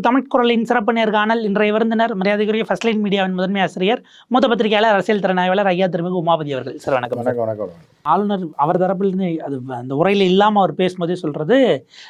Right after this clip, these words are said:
Speaker 1: ரெண்டு வகையில எனக்கு இது பிரச்சனையா இருக்கு. ஒண்ணு வந்து தார்மீக ரீதியா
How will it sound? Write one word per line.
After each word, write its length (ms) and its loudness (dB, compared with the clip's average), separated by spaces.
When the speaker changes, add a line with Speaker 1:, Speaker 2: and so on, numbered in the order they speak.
Speaker 1:
ரெண்டு 320 4
வகையில 280 2
எனக்கு 220 0
இது 120 0
பிரச்சனையா 440 0
இருக்கு. 160 -6
ஒண்ணு 200 0
வந்து 200 0
தார்மீக 580 4
ரீதியா 260 0